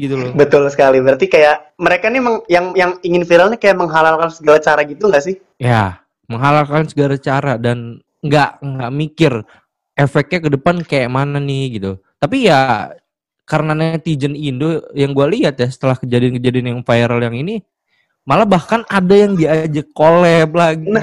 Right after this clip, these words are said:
Speaker 1: dong, di-up
Speaker 2: Oke.
Speaker 1: lagi dong namanya.
Speaker 2: <laughs>
Speaker 1: Mungkin itu yang membuat mindset, apa ya, mindset orang-orang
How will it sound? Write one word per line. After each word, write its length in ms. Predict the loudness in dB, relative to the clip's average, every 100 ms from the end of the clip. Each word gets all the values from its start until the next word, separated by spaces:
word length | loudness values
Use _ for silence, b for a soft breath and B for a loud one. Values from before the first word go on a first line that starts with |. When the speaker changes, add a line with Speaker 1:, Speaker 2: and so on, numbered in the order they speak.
| -4 -6
Speaker 1:
dong, 280 | -4 -6 -6
di-up 360 | -8 0 2
Speaker 2:
Oke. 100 | 2
Speaker 1:
lagi 260 | 0 0 -2 -2
dong 240 | 0 0
namanya. 720 | -2 -2 -4 -4 -8 -10 -12 -16 _ -8
Speaker 2:
<laughs> 500 | -4 2 2 2 -2 -4 _ _ _ B -16 B -18 _ -8
Speaker 1:
Mungkin 280 | -6 -4 -2
itu 280 | -2 2
yang 160 | 2 2
membuat 500 | -4 -2 2 2 0
mindset, 600 | -2 0 0 2 0 0 _ _
apa 420 | -4 -4 -4 -4
ya, 240 | -2 -2 -4
mindset 520 | -4 -4 0 -2 -2 _ _ 2
orang-orang 560 | 4 4 4 4 4